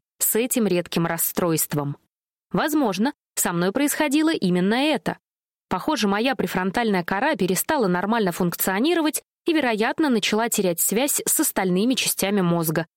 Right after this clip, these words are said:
включая не самый заметный, но такой важный гиппокамп. Возможно, из-за отсутствия сообщения между двумя этими отделами я и не могла понять, где нахожусь, даже когда ехала по району, который знала уже много лет.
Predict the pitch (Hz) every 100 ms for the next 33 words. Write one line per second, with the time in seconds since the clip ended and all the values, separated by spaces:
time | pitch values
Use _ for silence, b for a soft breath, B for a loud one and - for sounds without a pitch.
0 | - - 226 208 208 180 180 220 254 233
1 | 170 160 165 175 277 277 185 170 _ -
2 | 302 349 190 180 165 185 190 185 160 185
3 | 165 - 156 139 - - _ _ _ -
4 | 185 190 220 190 196 185 196 202 - 254
5 | - 185 180 185 175 - 285 262 202 175
6 | 175 180 175 220 240 180 165 190 185 208
7 | 254 330 208 170 _ - 175 180 185 233
8 | 294 330 247 196 226 170 170 170 175 165
9 | 226 269 262 - - _ - 240 330 -
10 | 185 180 175 214 - 175 165 165 165 175
11 | 294 254 202 196 190 175 170 175 185 175
12 | 170 170 170 160 170 165 156 -